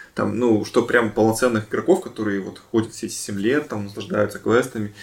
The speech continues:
Комьюнити у нас какое-то есть минимальное, квестовое, это радует. Но все равно вот больш-, по-, большая масса людей, это девяносто пять процентов, наверное. Мне кажется, они вот хотят, если страшилка, то чтобы вот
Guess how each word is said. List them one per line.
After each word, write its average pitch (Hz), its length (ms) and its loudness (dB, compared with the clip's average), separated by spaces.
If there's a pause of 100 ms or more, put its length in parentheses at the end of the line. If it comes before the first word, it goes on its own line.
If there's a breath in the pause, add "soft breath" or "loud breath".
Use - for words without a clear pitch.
(160 loud breath)
Комьюнити 175 440 6
у - 20 8
нас 127 140 4
какое-то 123 240 0
есть 117 360 4
минимальное, 98 460 0
квестовое, 101 480 0
это - 180 -4
радует. 107 340 4 (540 loud breath)
Но 113 160 2
все 110 160 2
равно 147 180 6
вот 104 200 0
больш-, 107 380 2 (480)
по-, 123 140 8
большая 120 360 6
масса 110 260 -2
людей, 107 220 2
это 160 140 -2
девяносто 104 500 -4 (140)
пять - 180 0
процентов, 104 480 -6
наверное. 98 320 -4
Мне 107 100 -4
кажется, 107 240 0
они 107 180 -2 (180)
вот 107 260 -10
хотят, - 460 0 (200)
если 113 200 -2
страшилка, 110 460 2
то 107 200 -2
чтобы - 300 -4
вот - 200 -4